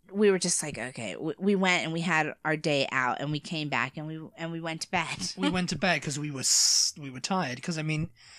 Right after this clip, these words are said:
Speaker 2: as anybody who's been to London or any big city knows, and, you know, they're, they're, well, maybe their first or second time here walking around, you know, it's a
Speaker 1: Yeah.
Speaker 2: walkable city, London. So you're going around, it's just hectic and it's just tiring. And you, you go back, we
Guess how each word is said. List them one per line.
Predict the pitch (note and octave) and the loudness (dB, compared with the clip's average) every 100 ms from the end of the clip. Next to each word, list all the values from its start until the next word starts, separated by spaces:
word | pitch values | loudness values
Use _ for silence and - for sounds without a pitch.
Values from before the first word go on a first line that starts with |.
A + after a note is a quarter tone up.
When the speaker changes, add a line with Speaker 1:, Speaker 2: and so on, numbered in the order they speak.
| - - - | -20 -14 -4
Speaker 2:
as | F3 | 2
anybody | F#3 F#3+ F#3 F#3+ | 6 6 6 6
who's | F3+ E3 | 6 6
been | D#3 E3+ | 4 4
to | E3 | 4
London | E3 D#3 D#3+ D#3 D#3 | 2 2 2 2 2
or | D3 | 2
any | D#3 D#3 | 2 2
big | C#3+ C#3 - | 0 2 4
city | E3 C3+ C3+ | 4 2 -2
knows, | C#3 C#3 C3 C#3 | -2 0 0 -2
and, | C3+ C3+ | -2 -4
you | |
know, | C#3 B2+ | -4 -4
they're, | C3 B2+ - | -6 -8 -10
they're, | A#2+ G#2 - _ _ | -10 -10 -14 _ _
well, | G#2 | -16
maybe | F#2+ G#2 A2 | -12 -12 -10
their | G#2 | -12
first | - A2+ F#2 - | -10 -8 -6 -4
or | |
second | - A2+ B2+ | -4 -4 -8
time | B2 A#2+ A#2 | -8 -8 -8
here | B2+ | -8
walking | B2 C3+ - C#3+ | -6 -4 -2 -4
around, | B2+ C3 A2 F2+ - | -2 -2 -4 -6 -8
you | C3 | -8
know, | G#2+ | -6
it's | A2 | -6
a | C3 | -6
Speaker 1:
Yeah. | B2+ C3+ | -4 -4
Speaker 2:
walkable | - C#3 - | -2 -4 4
city, | - G3+ F#3 C#3 | 8 8 6 2
London. | C#3 C#3+ D3 D#3+ E3 - - - - - - | 2 2 2 2 0 -6 -20 -20 -20 -20 0
So | - G3 F3 E3 D3+ _ _ | 6 8 8 6 2 _ _
you're | - D#3 | -6 0
going | E3 E3 | 4 4
around, | D#3 D#3 D3+ D3+ | 4 4 4 4
it's | D#3 C#3+ | 2 0
just | - D3+ - - | 0 0 -2 -2
hectic | E3 C#3+ - D3+ C3 | 0 0 0 0 0
and | E3 C3+ | -2 -2
it's | C3 | -2
just | - D3+ - _ - | 0 0 -2 _ -2
tiring. | - G3 F3+ C#3+ C3 - | 4 6 6 4 -2 -4
And | D3 | -2
you, | D3 D3+ | 0 -2
you | D#3 | -6
go | C#3+ | -4
back, | C#3 C#3+ - | -2 -2 -6
we | C#3 C3+ | -10 -10